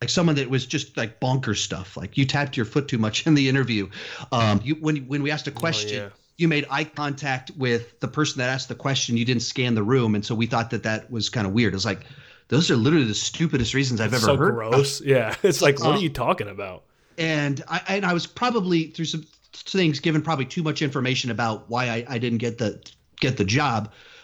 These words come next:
Speaker 1: But it was the sort of thing that made me go, "I never wanna feel like this again." I don't wanna be in a position where, um, stupid things are making me feel inadequate for a job that clearly I'm overqualified for.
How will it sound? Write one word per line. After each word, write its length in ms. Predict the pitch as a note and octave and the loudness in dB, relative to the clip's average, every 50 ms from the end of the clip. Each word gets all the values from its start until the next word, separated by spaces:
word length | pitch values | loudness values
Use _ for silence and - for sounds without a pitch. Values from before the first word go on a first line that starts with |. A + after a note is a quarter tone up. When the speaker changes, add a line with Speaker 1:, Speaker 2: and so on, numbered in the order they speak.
| - - | -4 0
Speaker 1:
But 120 | E3+ E3+ | 2 4
it 20 | E3+ | 4
was 140 | D#3 D3 | 4 4
the 80 | - D3 | 2 0
sort 200 | - - G#3+ G#3+ | 2 2 0 0
of 80 | - - | 0 2
thing 160 | F#3+ F3+ E3 | 2 2 2
that 80 | D3+ C#3 | 2 2
made 140 | D3 C#3+ C#3 | 2 4 4
me 80 | C#3 | 4
go, 220 | C3 - B2 B2 - - | 4 2 -2 -8 -10 -8
"I 100 | D#3 G#3 | -4 -2
never 260 | A3 G3+ F#3+ F3+ F3 | -2 -2 -2 -2 -2
wanna 200 | D3 C#3+ C3 A#2 | -2 -2 -2 -4
feel 240 | - - D3+ C#3 B2 | -4 -4 -4 -4 -2
like 180 | B2 A#2 A2 | -4 -6 -6
this 200 | - A#2 G#2+ - | -8 -10 -10 -8
again." 420 | G#2+ F#2 F2 G2 F#2 E2 F2 F2+ - _ _ _ _ _ _ _ - - - _ - - - | -8 -8 -8 -8 -8 -8 -10 -12 -14 _ _ _ _ _ _ _ -20 -20 -20 _ -12 -4 0
I 120 | C#3 D#3 F#3+ | 2 4 4
don't 220 | G#3+ F#3+ D3+ C3 | 4 2 2 0
wanna 240 | A#2+ C3 D3+ E3 C#3+ | 0 2 2 2 2
be 140 | - C3 B2 | 2 2 2
in 60 | A#2 | 0
a 40 | A2 | -2
position 560 | - - A#2+ G#2+ G2 B2+ C3 B2+ - - A#2 G#2+ G2 | -4 -4 -4 -2 0 0 0 0 0 0 0 0 0
where, 540 | G#2+ A2+ A2 G#2+ G#2 G#2 G2+ G2+ G2+ G2+ - _ _ _ _ _ _ _ _ _ - | 2 2 2 4 4 2 2 2 -2 -4 -10 _ _ _ _ _ _ _ _ _ -2
um, 500 | A#2+ A2+ G#2+ G2+ G2 F2+ F2 F#2+ A2 - _ _ _ _ - | -2 0 0 0 0 -2 -2 -4 -6 -10 _ _ _ _ -6
stupid 680 | - - - - - - - - D#3+ D3+ D3+ D3+ C#3+ | -4 -2 -2 -2 -2 -2 2 4 4 4 4 2 -2
things 480 | C3 - - - B2+ A2 G#2 G#2 G#2 - | -4 -4 -4 -4 -2 0 0 0 -2 -2
are 160 | - C3 A#2+ | -2 0 2
making 320 | A2+ A2+ A#2+ A#2+ - B2 A#2 | 2 2 2 0 0 0 0
me 100 | A2+ A2 | 0 -2
feel 280 | - - A2+ G#2 G#2 | -2 -2 -2 -2 -2
inadequate 600 | G#2 A2 G#2+ G#2 F#2+ F2+ F#2+ F#2+ - - - - - - - _ - - - - - - - | -2 -2 -2 -2 -2 -2 -4 -6 -10 -12 -12 -14 -16 -20 -20 _ -20 -20 -20 -20 -20 -20 -12
for 260 | - - - D#3 C3+ B2 | -4 0 2 4 4 4
a 40 | |
job 300 | A#2 - C#3+ C3 B2+ A2 | 2 2 2 2 0 0
that 100 | A2+ A2+ | -2 -6
clearly 320 | - - - D#3 D3+ C3+ B2+ | -4 0 2 4 4 4 4
I'm 120 | A#2 A2+ | 2 2
overqualified 840 | A2+ A#2+ A#2 A#2 A2 - - A#2+ G#2+ G2+ G2 F#2+ F#2+ - E2+ D2+ E2+ | 0 0 -2 -2 -4 -6 -6 -6 -4 -4 -4 -6 -8 -8 -10 -10 -12
for. 360 | - - F#2 D#2 C2+ - - | -14 -16 -16 -16 -16 -16 -18